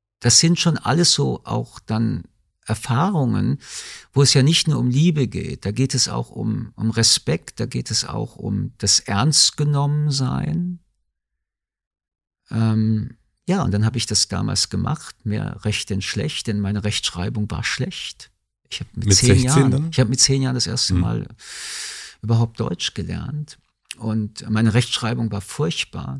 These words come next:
Speaker 1: Die ist auch bis heute nicht perfekt geworden. Ähm, aber ich habe einfach von der Methodik viel gelernt. Und, äh, ja, es war immer mein Traum, eigentlich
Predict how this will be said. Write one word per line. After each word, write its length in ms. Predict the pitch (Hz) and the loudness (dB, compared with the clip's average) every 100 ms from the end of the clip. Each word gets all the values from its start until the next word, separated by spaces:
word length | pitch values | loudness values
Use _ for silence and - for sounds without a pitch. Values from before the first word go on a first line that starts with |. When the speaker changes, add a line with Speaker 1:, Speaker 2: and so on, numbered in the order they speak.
| 117 | -10
Speaker 1:
Die 60 | |
ist 320 | - - - 87 | -6 -6 -6 -10
auch 100 | - | -8
bis 240 | 98 - | -6 -4
heute 320 | 107 180 - | -4 -4 -2
nicht 300 | 151 185 - | -2 -2 -4
perfekt 580 | - 180 - 185 _ - | -6 -8 -4 -6 _ -12
geworden. 600 | - - - - - 156 _ _ _ - _ - - - _ - | -10 -8 -10 -8 -6 -8 _ _ _ -20 _ -20 -20 -20 _ -2
Ähm, 560 | 110 110 110 110 113 _ _ _ - - | 0 2 2 0 -4 _ _ _ -12 -2
aber 160 | 127 | 2
ich 140 | 131 - | 2 2
habe 340 | 131 139 - | 2 0 0
einfach 380 | 110 127 127 - | -2 0 -2 -4
von 200 | - 117 | -2 0
der 80 | 110 | 2
Methodik 500 | 113 - - 254 - | 2 0 0 0 0
viel 200 | - 87 | -6 -6
gelernt. 460 | 78 76 - 90 | -4 -6 -6 -8
Und, 400 | 78 95 - - - | -6 -8 -8 -14 -8
äh, 120 | 110 | -4
ja, 260 | 117 185 | 0 0
es 160 | 139 - | 0 0
war 80 | 113 | 2
immer 220 | 143 175 | 4 4
mein 240 | 151 123 | 4 2
Traum, 580 | - 110 101 135 165 202 - - - - - | 0 -2 2 4 4 2 -2 -16 -18 -18 -2
eigentlich 840 | 110 147 156 - 147 131 - | 2 4 4 2 -4 -4 -8